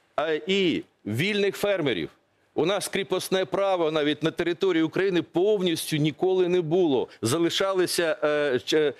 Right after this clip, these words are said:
і магдебурзьке право зберігалося в наших, е, містечках, і, е, повністю не було кріпосного права, бо були козацькі містечка, які не, не мали кріпосного права. Росія ніколи при демократії не жила.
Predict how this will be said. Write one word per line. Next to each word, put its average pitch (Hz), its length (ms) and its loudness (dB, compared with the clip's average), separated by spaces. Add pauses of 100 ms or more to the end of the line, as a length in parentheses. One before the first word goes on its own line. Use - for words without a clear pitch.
(140)
і 151 80 0
магдебурзьке 175 520 0
право 156 420 -2
зберігалося 147 600 -2
в 139 40 -2
наших, 147 420 -2
е, 131 180 0
містечках, 139 600 -2 (380)
і, 185 320 0
е, 165 160 0
повністю 185 520 0
не 185 80 2
було 180 300 0
кріпосного 170 560 -2
права, 160 380 0
бо 139 140 0
були 170 300 2 (260)
козацькі 180 520 -2
містечка, 185 540 0
які 156 300 0
не, 180 320 0
не 160 160 0
мали 180 240 0
кріпосного 143 520 -4
права. 82 340 -4 (360)
Росія 175 640 0 (240)
ніколи 170 440 0
при 175 120 -2
демократії 151 480 -2
не 143 80 0
жила. 87 320 -2